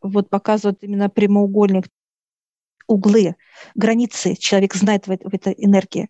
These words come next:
он знает границы дозволенности, да, вот именно доступности, не нарушая никакие правила.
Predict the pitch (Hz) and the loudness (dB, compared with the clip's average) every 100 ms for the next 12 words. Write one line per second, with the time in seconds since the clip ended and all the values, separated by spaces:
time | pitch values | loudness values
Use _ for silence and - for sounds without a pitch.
0 | _ 294 196 214 202 - 196 196 190 185 | _ 0 2 2 0 0 0 2 2 0
1 | - 175 - _ _ _ _ _ - - | -6 -6 -8 _ _ _ _ _ -20 -20
2 | - - _ 202 208 - 202 220 190 175 | -20 -20 _ 0 0 2 4 4 4 2
3 | - - 180 196 233 254 190 185 180 185 | -2 -10 -4 0 2 2 0 -4 -6 -4
4 | 185 185 202 - 233 208 185 190 - - | -2 -2 -4 -2 -4 0 -2 -2 -4 -8
5 | - _ - 202 202 202 202 - 220 233 | -8 _ 2 6 6 4 2 2 2 2
6 | 262 247 208 202 202 - 214 214 - 208 | 2 0 0 0 -2 -2 2 2 0 0
7 | 196 180 170 | 2 0 -2